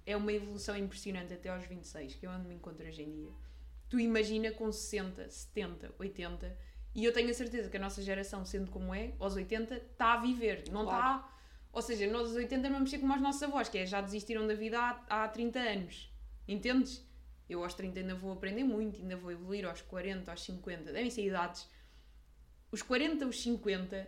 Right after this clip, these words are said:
Speaker 1: e até os sessenta devem ser idades fascinantes, porque és tu já com cabeça extremamente incrível,
Speaker 2: Uhum.
Speaker 1: ok? Extremamente evoluída, mas ainda com genica para viver.
Speaker 2: Exato.
Speaker 1: Pronto. E eu vou só terminar, se calhar, então, com o boicote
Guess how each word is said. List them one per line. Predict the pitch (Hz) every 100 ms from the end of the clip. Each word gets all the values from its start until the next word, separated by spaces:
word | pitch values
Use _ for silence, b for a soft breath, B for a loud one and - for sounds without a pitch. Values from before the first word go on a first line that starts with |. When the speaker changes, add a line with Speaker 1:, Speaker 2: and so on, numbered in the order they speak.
| -
Speaker 1:
e | 240 269
até | 311
os | 285 -
sessenta | - 214
devem | 247 277
ser | 294
idades | 269 269 -
fascinantes, | 254 240 233 190 285 - - - 226
porque | 262 311
és | 294
tu | - 262
já | 254 240
com | 254 254
cabeça | 247 247 233 - 175 - b b b b -
extremamente | 240 226 - 339 330 302 269 277 269
incrível, | 233 233 214 202 240 370 - 240
Speaker 2:
Uhum. | 214
Speaker 1:
ok? | 180 208 196
Extremamente | 233 - 262 262 247 240
evoluída, | 214 202 214 226 277 B B B B
mas | 269 311
ainda | 330 311 302
com | 302 294
genica | 254 262 262
para | 240 233
viver. | 202 190 165 151 - 302 208
Speaker 2:
Exato. | 196 180 180 - - - - - - - - -
Speaker 1:
Pronto. | 175 170 - - b b b
E | 226
eu | 233
vou | 247
só | 262 247
terminar, | 254 240 240 240
se |
calhar, | 220 214
então, | 208 208
com | 208
o | 202
boicote | 202 202 196